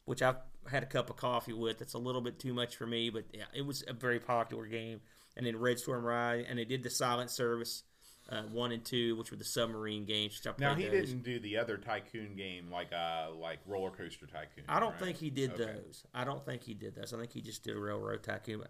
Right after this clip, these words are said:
Speaker 1: Um, uh, he didn't do anything like that for the, for the Amiga. Um, <clears throat> again, there were, these were, there were two versions of this. Um,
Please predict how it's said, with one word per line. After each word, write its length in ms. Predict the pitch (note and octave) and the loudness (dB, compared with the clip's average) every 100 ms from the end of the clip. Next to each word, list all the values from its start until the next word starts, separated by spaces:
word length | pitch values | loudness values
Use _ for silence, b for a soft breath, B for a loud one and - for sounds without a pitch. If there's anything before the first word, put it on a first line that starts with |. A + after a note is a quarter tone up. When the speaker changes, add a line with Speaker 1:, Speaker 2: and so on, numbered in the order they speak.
| - | -8
Speaker 1:
Um, 340 | A2 G#2+ G2+ - | -8 -6 -8 -12
uh, 160 | G2+ A2+ | -16 -8
he 100 | A#2+ | -6
didn't 200 | B2 - | -4 -4
do 80 | A2+ | -4
anything 260 | A2 G#2+ A2 | -4 -6 -8
like 140 | G#2 | -6
that 160 | A2 G#2 | -8 -8
for 80 | G#2 | -12
the, 80 | G2+ - | -14 -16
for 140 | F#2 G#2+ | -12 -8
the 140 | G#2 | -8
Amiga. 480 | G2+ G#2+ G#2+ G2+ G2 - B B B B - | -8 -8 -8 -10 -14 -18 B B B B 2
Um, 380 | C#3 C#3 C3+ C3+ - A3+ | 6 8 6 0 -2 -2
<clears throat> 180 | F#3+ E3+ | 0 -2
again, 280 | D#3 E3+ | 2 4
there 140 | D#3 D3+ | 6 6
were, 160 | C#3 C3+ | 4 0
these 200 | C3+ C3+ | -2 0
were, 60 | |
there 80 | C3 | 0
were 40 | A#2 | 0
two 160 | - C#3 | 2 2
versions 420 | C3+ C3+ C#3 C3 | 4 4 2 0
of 60 | C3 | 2
this. 380 | C3 C3+ - - | 2 2 -2 -8
Um, 380 | A#2+ A#2+ A#2 A#2 | -6 -4 -4 -8